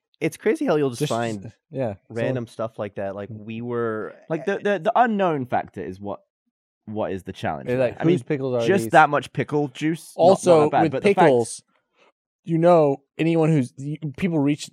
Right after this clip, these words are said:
Speaker 2: in with their hands to
Speaker 3: Yeah.
Speaker 2: pull 'em out. So it's got, like, a lot of hand juice.
Speaker 3: But it's just like, is anything added to it? Is it, like, a prop pickle jar? Like, why were there pickles left there?
Speaker 1: Well,
Speaker 3: That's,
Speaker 1: it's already
Speaker 3: that's what is, is shifty about it.
Speaker 1: But I mean, with a pickle, it's already weird enough to where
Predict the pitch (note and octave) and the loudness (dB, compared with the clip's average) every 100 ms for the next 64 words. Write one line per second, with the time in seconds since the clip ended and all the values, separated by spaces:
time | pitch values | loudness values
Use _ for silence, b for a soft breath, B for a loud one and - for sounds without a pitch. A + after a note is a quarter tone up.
0 | _ C#3 C3+ B2+ A2 G#2+ - A2 A2 G2+ | _ -4 0 0 -2 -4 -4 -4 -4 -6
1 | F#2 - A2+ G#2 G2 F#2+ F#2+ - - A#2 | -12 -8 -4 -2 -2 -4 -6 -10 -12 -10
2 | - C#3 B2+ B2 A2+ G#2+ G#2 G2+ G2+ F#2+ | -6 -4 -4 -2 -2 -2 -4 -4 -4 -6
3 | F2+ - - B2 - E3+ D3 A2 - _ | -12 -12 -10 -8 -8 -8 -8 -8 -14 _
4 | _ _ A#2+ A2+ A2+ G#2 G2 - A2 A2+ | _ _ -4 -4 -6 -6 -10 -4 -2 -2
5 | - A#2+ A2 G#2 F#2+ F#2 D#2 - - _ | -4 -4 -2 -4 -4 -8 -10 -12 -16 _
6 | - G#2 _ - B2 A#2 G#2 A2 G2 F#2+ | -6 -6 _ -14 -12 -8 -8 -4 -2 -2
7 | F#2+ - - B2 G3 F3+ C#3+ - B2+ E2+ | -6 -10 -18 -10 -6 -4 -6 -10 -12 -14
8 | - - _ - - - G3 - E4 - | -16 -20 _ -20 -14 0 2 4 4 4
9 | F3+ E3 C#3+ A#2 - _ - - G#2 - | 4 4 2 -2 -8 _ -16 -8 -8 -6
10 | A#2+ G2 E2+ C2 A#1+ C2 _ _ _ - | -10 -10 -10 -12 -14 -16 _ _ _ -4
11 | A#3+ A#3 G3+ G3 F3 - F#3 D#3 C3 A#2+ | -2 -2 -4 -4 -6 -4 -2 -2 -4 -4
12 | - D3 C#3 A2 B2 A#2+ G#2 G#2+ A#2 _ | -6 -6 -6 -6 -6 -4 -2 -2 -4 _
13 | F#2+ G2 G2 F#2+ | -10 -8 -6 -6